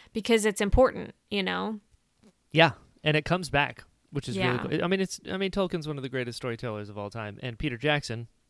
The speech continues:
Speaker 2: adapted these stories with an artistry. It's, it's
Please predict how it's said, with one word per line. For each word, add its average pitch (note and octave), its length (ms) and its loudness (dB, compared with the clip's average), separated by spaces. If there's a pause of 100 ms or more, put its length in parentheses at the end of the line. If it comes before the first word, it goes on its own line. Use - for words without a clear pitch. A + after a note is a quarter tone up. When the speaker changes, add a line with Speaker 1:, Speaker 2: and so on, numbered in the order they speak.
(220)
Speaker 2:
adapted B2 640 0
these A2+ 200 -6
stories G#2+ 500 -6 (500)
with C3+ 180 -4
an B2 120 -4
artistry. C#3+ 800 2 (340)
It's, - 300 -4 (300)
it's - 280 -6